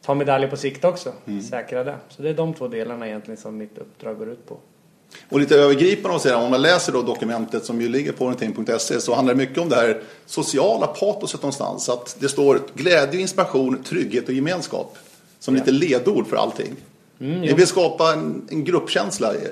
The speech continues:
Speaker 2: bland de här individuella idrottarna.
Speaker 1: Absolut, vi försöker att, eh, se den delen också.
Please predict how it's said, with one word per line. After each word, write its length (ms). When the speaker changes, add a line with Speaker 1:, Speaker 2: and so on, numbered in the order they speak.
Speaker 2:
bland 240
de 60
här 160
individuella 440
idrottarna. 520
Speaker 1:
Absolut, 600
vi 80
försöker 640
att, 440
eh, 80
se 300
den 240
delen 360
också. 400